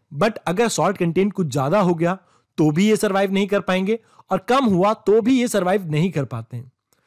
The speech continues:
Catadormous स्पीशीज जो पैदा तो होते हैं सी वाटर में, लेकिन अपना जीवन व्यतीत करते हैं फ्रेश वाटर में। इसके बाद ये वापस आ जाते हैं सी वाटर में जब इनका अंतिम समय आता है।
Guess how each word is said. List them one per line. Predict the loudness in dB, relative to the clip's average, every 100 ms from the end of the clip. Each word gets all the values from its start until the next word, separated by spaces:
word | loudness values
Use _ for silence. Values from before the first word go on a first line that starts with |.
| _ _ _ _ _
Catadormous | -2 0 0 0 0 -2
स्पीशीज | -4 -2 -2 -2 -4 -6 -12 _ _ _ _ _ -6
जो | -4
पैदा | -2 0 0
तो | 0
होते | 0 0
हैं | -2
सी | 0 2
वाटर | 2 0 -2 -8
में, | -10 -18 _ _ _ _
लेकिन | -4 0 -2 -2 _ -6
अपना | 0 0
जीवन | 0 0 0
व्यतीत | 0 0 -2 -2
करते | -4 -2
हैं | -4
फ्रेश | -2 -4 -2
वाटर | -6 -6 -8
में। | -10 -16 _ _ _ _
इसके | -6 -2
बाद | 0 0 0 -6 _ _ -4
ये | 0
वापस | 0 0 0 0
आ | 0
जाते | 0 0 0
हैं |
सी | -2 -2 0
वाटर | 0 0 -2
में | -2 -4 _ _ _
जब | -2 -2 0
इनका | -4 -2 -2
अंतिम | -2 0 0 0
समय | 0 -2
आता | -4 -6 -10
है। | -12